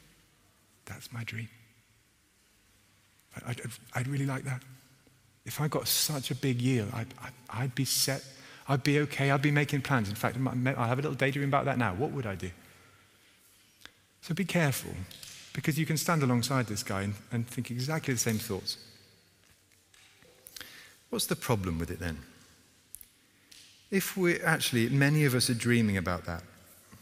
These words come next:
what's the problem? 'Cause I've called this sermon, Materialism is Foolish. But what's actually foolish about doing that?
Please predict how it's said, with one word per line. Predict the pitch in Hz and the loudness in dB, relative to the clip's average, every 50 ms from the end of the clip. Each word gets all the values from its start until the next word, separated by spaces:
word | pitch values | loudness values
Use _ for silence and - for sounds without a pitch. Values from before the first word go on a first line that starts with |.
| - | -10
what's | - 190 202 208 - | -6 -4 -2 -2 -2
the | - 202 | -2 -2
problem? | 160 - 151 123 113 | 0 2 2 2 2
'Cause | - - | 2 2
I've | 156 139 - | 0 0 2
called | - 220 208 156 | 0 0 2 2
this | 139 127 | 2 0
sermon, | - - 127 120 117 113 120 123 | 2 2 4 4 4 4 4 2
Materialism | 120 120 - - 165 165 170 170 156 156 143 135 139 123 | 2 0 2 2 4 4 4 6 4 4 2 2 -2 0
is | 127 117 - | 0 -2 -2
Foolish. | - - - - - - 160 165 156 120 95 90 87 - - | -2 -4 -4 -4 -2 0 2 2 2 2 0 -2 -4 -8 -8
But | - 139 | -4 -2
what's | 151 175 185 - - | 0 2 2 2 4
actually | - 151 - - - - 135 131 | 4 4 4 4 2 2 2 2
foolish | - - 139 131 123 101 87 82 - | 2 2 2 2 2 0 0 -2 0
about | 87 95 98 104 104 | 0 0 0 0 2
doing | 104 110 104 95 87 | 0 2 2 2 0
that? | 80 78 | -2 -6